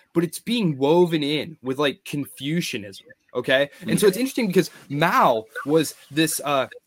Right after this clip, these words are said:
uh, Marxist iconoclast who went to war against China's traditional culture, believing that those things made China weak. And it's been interesting to see how,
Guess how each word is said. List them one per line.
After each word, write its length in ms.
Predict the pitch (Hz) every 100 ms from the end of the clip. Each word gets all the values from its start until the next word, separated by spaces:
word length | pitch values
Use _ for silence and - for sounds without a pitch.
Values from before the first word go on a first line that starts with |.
| - -
uh, 140 | 135 123
Marxist 560 | 151 156 196 - 202
iconoclast 960 | 160 151 - 165 208 147 - 113 104 -
who 100 | 156
went 220 | 156 233
to 100 | 180
war 640 | 131 123 202 214 110 98 _ -
against 340 | 135 151 131
China's 560 | - 151 156 151 135 - _ -
traditional 500 | - 151 156 156 131
culture, 420 | 113 - 127 - 104
believing 320 | 131 151 160
that 160 | 131
those 200 | 135 190
things 220 | 190 185 147
made 200 | 170 156
China 240 | 180 185
weak. 340 | 135 220 - - - _ _ _ _ -
And 220 | 160 170
it's 160 | 160 -
been 200 | 196 190
interesting 500 | - 269 294 - 240 190
to 100 | 185
see 360 | - 220 208
how, 460 | 160 139 120 117